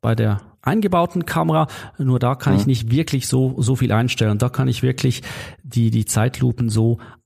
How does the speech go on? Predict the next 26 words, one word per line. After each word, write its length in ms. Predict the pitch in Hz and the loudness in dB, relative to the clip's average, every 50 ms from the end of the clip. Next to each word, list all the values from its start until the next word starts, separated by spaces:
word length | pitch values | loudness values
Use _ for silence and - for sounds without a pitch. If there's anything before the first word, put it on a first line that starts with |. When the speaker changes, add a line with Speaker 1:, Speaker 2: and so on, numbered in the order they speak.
| _ _ _ _ - | _ _ _ _ -2
Speaker 1:
aufnehmen, 540 | 113 113 123 139 - 123 120 117 113 110 101 | 0 0 0 0 0 0 0 2 2 2 2
wie 80 | 101 | 2
ich 160 | 101 92 - | 0 0 0
will. 300 | - 104 107 117 107 - - - | 0 0 0 0 -2 -6 -8 -4
Aber 220 | - 117 127 127 | -2 0 0 2
du 100 | 131 160 | 2 0
hast, 240 | 170 156 - - - 165 | 0 0 -2 -4 -2 -2
äh, 120 | 151 139 | -2 -2
vorhin 240 | - - 165 170 165 | 0 0 -2 0 0
schon 140 | 175 165 151 | -2 0 0
angesprochen, 840 | 151 156 160 170 165 160 156 156 156 147 - - 156 147 160 - | 0 0 0 0 0 0 0 -2 -2 -4 -2 0 0 0 0 0
Akku 360 | - 143 160 - - - 165 | 0 -2 -2 -2 -2 -2 0
nicht 220 | 165 160 151 143 - | 0 0 0 -2 -2
vergessen. 840 | - 151 147 147 143 135 143 139 143 - - 170 165 165 156 131 - | -2 0 0 0 0 0 0 -2 -2 -2 -2 0 0 0 -2 -2 -2
Das 240 | - 131 151 - - | -2 0 0 0 -2
braucht 280 | - 160 156 160 - | -2 -2 -2 -2 -2
sehr 200 | - - 160 160 | -2 0 0 0
viel 180 | - - 160 - | 0 -2 -2 0
Akku, 380 | - 156 156 - - 156 151 | -2 -2 -2 -2 -2 -2 0
das, 260 | 147 156 143 127 - - | 0 0 -2 -2 0 -2
äh, 100 | 143 135 | -2 0
Gerät 380 | 131 139 123 139 139 143 139 | 0 0 0 0 0 0 0
wird 140 | 143 135 - | -2 -4 -2
sehr 200 | - 147 151 160 | -2 -2 0 0
schnell 260 | - - 156 156 147 | 0 0 -2 -2 0
warm 300 | 139 143 139 139 143 147 | 0 2 2 2 0 -2